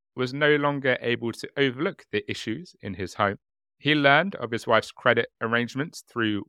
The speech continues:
word of mouth. Then, worse, he discovered Marie in bed with her boss, Walter Clinton, when he came home from work one day, feeling unwell. And that is why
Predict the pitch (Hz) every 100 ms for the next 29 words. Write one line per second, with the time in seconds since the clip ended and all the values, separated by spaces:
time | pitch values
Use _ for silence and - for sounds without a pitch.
0 | - 104 104 95 101 98 127 - _ _
1 | _ 101 113 117 190 _ _ 98 98 135
2 | - - - - 107 101 - 110 98 98
3 | 85 104 117 123 131 135 180 160 - _
4 | _ - 92 101 104 170 - - - -
5 | - 95 95 - - 170 139 117 95 -
6 | _ 110 101 101 - 131 147 104 92 87
7 | - 92 87 87 82 - 104 120 113 92
8 | 80 _ _ _ _ _ - 101 92 90
9 | 92 - 90 82 80 98 104 85 78 _
10 | _ _ _ - 85 92 160 123 90 95
11 | 87 82 80